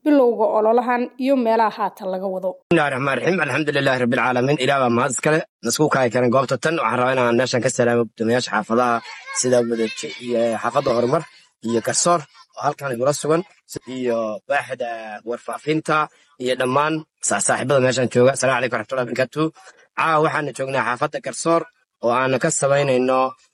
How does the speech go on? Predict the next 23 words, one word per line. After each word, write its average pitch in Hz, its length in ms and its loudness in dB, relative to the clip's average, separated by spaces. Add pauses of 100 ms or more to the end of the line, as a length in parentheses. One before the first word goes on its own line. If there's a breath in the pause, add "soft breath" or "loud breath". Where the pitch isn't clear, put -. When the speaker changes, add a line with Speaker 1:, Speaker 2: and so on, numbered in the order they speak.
(140)
Speaker 2:
buufinta 147 580 0
cayayaanka 131 760 0
iyo 120 180 -4
biyaha 135 260 2
wasakhaysan 127 580 0
hagaajintooda, 160 680 2 (560 soft breath)
kana 180 200 0
socdeen 147 480 0
habeenada 139 460 2
dhan 135 180 2
magaalada 131 320 4
Gaalkacyo 143 520 2 (400 loud breath)
oo 131 120 2
ay 135 140 4
ugu 160 100 4
horreysay 139 340 4
xaafadda 123 340 0
Horumar 131 320 2
oo 127 80 4
garabkeeda 131 380 2
taagan 127 220 2
yahay 131 100 4
guddoomiyaheeda 147 560 2